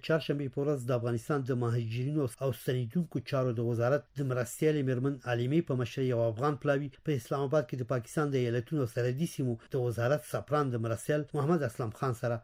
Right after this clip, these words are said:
په پاکستان کې د ډېر افغان مهاجرینو د اوسېدان یا وطن ته د هغوی د ستنېدلو په اړوند مسلو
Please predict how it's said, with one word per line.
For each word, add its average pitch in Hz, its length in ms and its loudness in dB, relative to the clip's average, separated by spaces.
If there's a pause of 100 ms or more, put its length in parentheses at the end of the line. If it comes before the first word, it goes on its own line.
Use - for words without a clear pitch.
په 120 140 -12
پاکستان 139 460 0
کې 135 80 -2 (300)
د - 20 -4 (120)
ډېر 139 200 2
افغان 123 320 0
مهاجرینو 123 500 -2 (180)
د 156 40 0
اوسېدان 151 560 2
یا 123 100 2
وطن 135 320 0
ته - 100 2
د - 80 0
هغوی 131 160 0
د 120 120 -2
ستنېدلو 123 460 -2
په 139 100 -2
اړوند 123 240 0
مسلو 120 280 -4